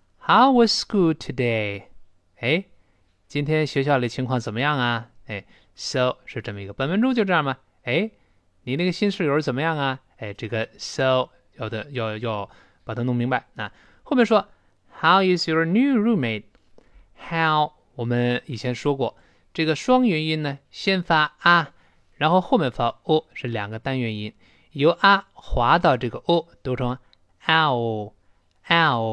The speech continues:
所以是 how，不要读 how 啊。“How is your, is your”，这个 is 后面是浊辅音 z，your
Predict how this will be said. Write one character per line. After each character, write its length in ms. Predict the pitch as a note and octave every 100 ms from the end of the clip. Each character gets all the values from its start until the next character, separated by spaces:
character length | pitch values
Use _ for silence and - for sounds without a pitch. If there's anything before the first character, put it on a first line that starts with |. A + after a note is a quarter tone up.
| G#2+ G#2 - -
所 180 | - C#3+
以 40 |
是 120 | C#3
how， 680 | C3 - F3 E3 D#3 D#3 D3+ _ _ _
不 100 | -
要 140 | D3+ C#3+
读 160 | C3+
how 380 | B2 - B2+ B2 -
啊。 200 | - A2 - _ _ _ -
“How 520 | E3 E3 D#3 D#3 D#3 - _ _ _ -
is 240 | D#3+ D3+
your, 360 | D#3 D3 C#3+ - _ _ _ _ _ -
is 200 | D#3+ D#3
your”， 140 | D3 - _ _
这 80 | -
个 120 | E3+ - -
is 440 | G#3+ D#3 C3 A#2+ A2
后 160 | - C#3
面 80 | B2+
是 100 | B2
浊 220 | C3+ D3
辅 140 | -
音 260 | B2 A#2+ A#2
z，your 1500 | A#2+ D3 - - - _ _ _ C3+ D3+ A#3 B3 F#3+ E3